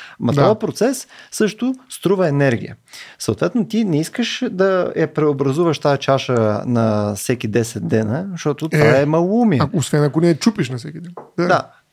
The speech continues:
Speaker 1: Идеята ми е, че отново, дори да приемеме това нещо, нали, супер, нали, намираме начин, по който, нали, да има някаква унаследяемост от продуктите, там вещи, които използваме,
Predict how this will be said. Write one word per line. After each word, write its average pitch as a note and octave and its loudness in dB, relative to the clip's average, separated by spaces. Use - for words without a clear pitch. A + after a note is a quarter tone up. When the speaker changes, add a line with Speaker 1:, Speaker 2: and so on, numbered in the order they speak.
Speaker 1:
Идеята A#2+ 0
ми G#3 2
е, G3 -2
че E3+ -6
отново, D3 -2
дори A#2 -2
да A3 -4
приемеме G#3+ 0
това A#2+ -2
нещо, G2+ -6
нали, D#3+ -4
супер, G#3 -4
нали, C#3 -2
намираме E3 0
начин, F3 -2
по - -20
който, D3 -4
нали, B2+ 0
да A#2+ -2
има B2 -2
някаква A#2 -2
унаследяемост A2 -2
от - -10
продуктите, A2+ -6
там G#2 -4
вещи, G#2 -4
които A2+ -12
използваме, A#2 -4